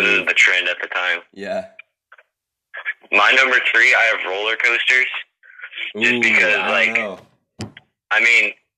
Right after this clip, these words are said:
Speaker 1: like, there's some where it's, like, I like the mix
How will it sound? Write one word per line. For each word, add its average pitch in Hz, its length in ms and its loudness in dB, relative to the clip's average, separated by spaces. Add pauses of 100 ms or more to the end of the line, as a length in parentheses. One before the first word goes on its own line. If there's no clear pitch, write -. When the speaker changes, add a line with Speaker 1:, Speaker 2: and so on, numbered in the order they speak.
(280)
Speaker 1:
like, 127 220 2
there's 147 220 2 (160)
some 123 300 0 (340)
where 117 220 2
it's, 113 140 -2
like, 113 380 2 (260)
I 110 120 0
like 139 220 0
the 123 80 0
mix 104 400 0